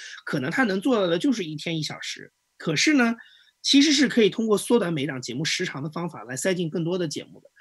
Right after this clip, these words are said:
所以你就能看得到现在在美国，比如说《纽约时报》做的很多的这种，呃，daily news podcast，它每集就是二十到三十分钟。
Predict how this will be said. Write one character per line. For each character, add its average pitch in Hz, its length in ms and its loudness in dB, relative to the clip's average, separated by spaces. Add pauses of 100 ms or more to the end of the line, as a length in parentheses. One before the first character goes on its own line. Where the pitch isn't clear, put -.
(300)
所 254 160 4
以 330 100 6
你 233 100 4
就 165 160 -2
能 151 180 -2
看 185 220 -2
得 147 60 -6
到 156 220 -2
现 180 160 -4
在 175 80 -4
在 180 100 -4
美 160 160 -6
国， 95 200 -12
比 95 100 -12
如 85 80 -8
说 180 140 -6
《纽 139 100 -6
约 147 80 -2
时 120 120 -4
报》 139 160 -4
做 131 200 -8
的 110 80 -10
很 82 120 -18
多 104 140 -12
的 107 220 -10 (140)
这 - 100 -14
种， 110 220 -14
呃， 117 120 -20
daily 185 240 2
news 151 180 -6
podcast， - 540 -16
它 - 200 -6
每 147 200 0
集 - 240 -8
就 247 140 -4
是 - 80 -6
二 214 160 -4
十 - 140 -8
到 165 120 -4
三 196 180 -4
十 185 100 -10
分 170 160 -8
钟。 170 200 -6